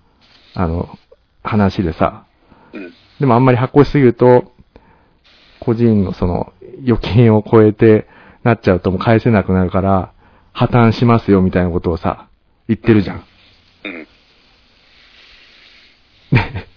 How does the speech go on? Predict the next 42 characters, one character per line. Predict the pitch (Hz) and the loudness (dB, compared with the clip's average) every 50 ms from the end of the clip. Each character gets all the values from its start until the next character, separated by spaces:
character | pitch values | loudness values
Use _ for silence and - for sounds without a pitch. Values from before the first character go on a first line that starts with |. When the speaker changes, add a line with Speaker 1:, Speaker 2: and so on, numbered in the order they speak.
| _ _ | _ _
Speaker 1:
<laughs> | _ _ _ | _ _ _
そ | - - | -2 4
れ | 175 160 147 | 6 6 8
は | 147 131 | 8 6
実 | 117 123 127 - - 135 | 4 2 -2 0 2 4
は、 | 120 107 98 - - _ _ _ _ _ - _ _ _ _ _ _ _ _ _ _ _ _ - - _ _ _ _ _ _ _ _ | 4 4 4 2 -2 _ _ _ _ _ -20 _ _ _ _ _ _ _ _ _ _ _ _ -20 -20 _ _ _ _ _ _ _ _
あ | 131 127 123 | 2 2 4
り | 123 123 | 4 4
え、 | 123 120 - - | 2 2 2 0
あ | 123 120 | 2 2
り | 127 131 | 4 4
え | 131 123 | 4 2
な | 110 101 | 2 0
い | 98 - | -2 -4
と | - - - - - _ _ _ _ _ _ _ _ - | -4 -4 -6 -6 -8 _ _ _ _ _ _ _ _ 0
い | - - 170 151 | 2 2 2 2
う | |
の | 123 117 | 2 2
が、 | 110 110 117 117 - | 4 4 4 2 2
Speaker 2:
お | - | 0
ー。 | - 90 87 85 85 87 _ _ - - - - _ _ _ _ | -6 -16 -20 -20 -20 -20 _ _ -20 -20 -20 -20 _ _ _ _
Speaker 1:
こ | - 123 | -4 -2
の | 113 107 | -2 0
エ | 110 110 | -2 -2
ム | 113 120 | 0 -2
エ | 117 113 | -2 -2
ム | 110 110 | -2 -4
テ | 101 - 113 | -4 -4 -4
ィ | |
ー | 101 | -4
の | 92 | -4
考 | - - 101 95 95 95 | -6 -6 -4 -4 -4 -4
え | 92 90 | -4 -6
な | 90 | -8
ん、 | 85 - - _ _ - - | -10 -14 -16 _ _ -12 -6
考 | - 110 107 104 107 110 | -2 -2 -2 -2 -2 -2
え | 104 92 | -2 -2
に | 90 | -4
基 | 92 98 95 - | -4 -4 -4 -4
づ | 107 101 95 101 101 | -4 -6 -4 -6 -6
い | 92 | -6
た | - - 113 113 110 - | -4 -2 -2 -2 -2 -4